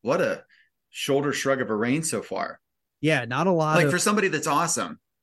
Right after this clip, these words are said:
Speaker 2: Right, right. S-, we think of Rhea Ripley as, like, the, the big star of the women's division, who is, like, a part of, like, one of the,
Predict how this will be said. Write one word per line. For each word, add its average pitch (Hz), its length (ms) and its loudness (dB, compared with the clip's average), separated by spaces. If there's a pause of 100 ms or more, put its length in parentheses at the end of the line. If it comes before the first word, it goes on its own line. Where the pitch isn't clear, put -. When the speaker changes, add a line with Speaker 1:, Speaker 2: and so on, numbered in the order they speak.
(160)
Speaker 2:
Right, 175 380 2
right. 170 400 4
S-, 185 240 -6
we 220 220 4
think 240 240 2
of 170 340 4
Rhea 190 260 4
Ripley 160 360 0
as, 135 160 -4
like, 139 180 -4
the, - 180 -8
the 143 140 -2
big 170 240 2
star 160 520 2
of 135 180 -2
the 139 80 0
women's 160 340 2
division, 143 460 2
who 135 240 2
is, 131 180 -2
like, 131 160 -6
a 127 60 -6
part 160 280 0
of, 135 160 0
like, 131 200 -2
one 151 140 0
of 135 100 -2
the, 131 280 0